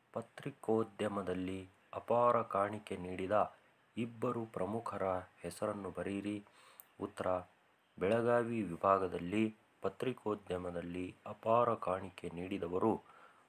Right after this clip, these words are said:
ಮೊಹರೆ ಹಣಮಂತ ರಾಯರು, ಪಾಟೀಲ್ ಪುಟ್ಟಪ್ಪ.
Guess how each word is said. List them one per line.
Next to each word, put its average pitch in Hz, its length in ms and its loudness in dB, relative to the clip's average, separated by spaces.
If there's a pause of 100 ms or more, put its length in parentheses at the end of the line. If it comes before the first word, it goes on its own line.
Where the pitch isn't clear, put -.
(180)
ಮೊಹರೆ 117 640 -2 (120)
ಹಣಮಂತ 107 840 0 (400)
ರಾಯರು, 101 580 0 (640)
ಪಾಟೀಲ್ 113 560 2 (300)
ಪುಟ್ಟಪ್ಪ. 92 500 -6